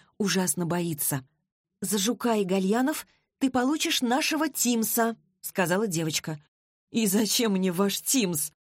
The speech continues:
То ли мой тон показался ей угрожающим, то ли не понравилась быстрота ответа. Во всяком случае, слова девочка начала подбирать очень осторожно.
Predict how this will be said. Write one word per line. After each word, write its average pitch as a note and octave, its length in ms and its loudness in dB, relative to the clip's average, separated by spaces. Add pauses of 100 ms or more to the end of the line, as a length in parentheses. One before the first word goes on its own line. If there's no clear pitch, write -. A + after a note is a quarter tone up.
(520)
То A#3+ 120 2
ли G#3+ 100 2
мой D3+ 220 0
тон F#3+ 320 -2
показался D#3+ 520 -2
ей D#3 260 0 (160)
угрожающим, D#3+ 840 0
то F3 100 0
ли E3+ 200 0 (200)
не F3+ 140 0
понравилась E3+ 520 2
быстрота D#3+ 500 0
ответа. F#3+ 420 0 (180)
Во E3+ 160 0
всяком F#3+ 300 -2
случае, C4 460 0
слова F3+ 500 0
девочка D#3+ 480 -2
начала F#3+ 320 -2
подбирать A#3 520 0
очень B3+ 300 0
осторожно. D#3 640 0